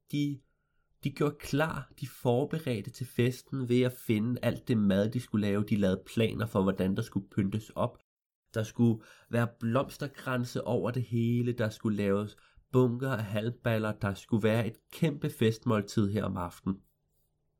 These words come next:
Og fordi der var gået så lang tid, siden den sidste havde mistet sine øjne, så var folk begyndt lidt at, at glemme om, om forbandelsen.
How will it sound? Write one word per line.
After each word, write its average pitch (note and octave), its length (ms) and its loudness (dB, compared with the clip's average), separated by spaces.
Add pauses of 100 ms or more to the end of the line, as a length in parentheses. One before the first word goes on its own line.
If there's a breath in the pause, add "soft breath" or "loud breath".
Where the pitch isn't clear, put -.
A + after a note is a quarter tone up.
(1800)
Og A#2 60 -8
fordi F3+ 460 0
der E3 60 0
var D3+ 120 -4
gået B2+ 260 0
så - 100 -8
lang B2 300 -4
tid, - 200 -6 (540)
siden B2 360 2
den B2 140 -2
sidste - 440 -4
havde A2 180 0
mistet G#2+ 320 -2
sine G#2+ 200 0
øjne, F2+ 420 -2 (600)
så - 140 -6
var D3+ 80 -2
folk - 320 -2
begyndt E3 440 -2
lidt C#3+ 440 -4
at, B2 160 -6 (180)
at - 200 -6
glemme A#2 600 0
om, B2 260 0 (360)
om A#2 160 -2
forbandelsen. - 760 -6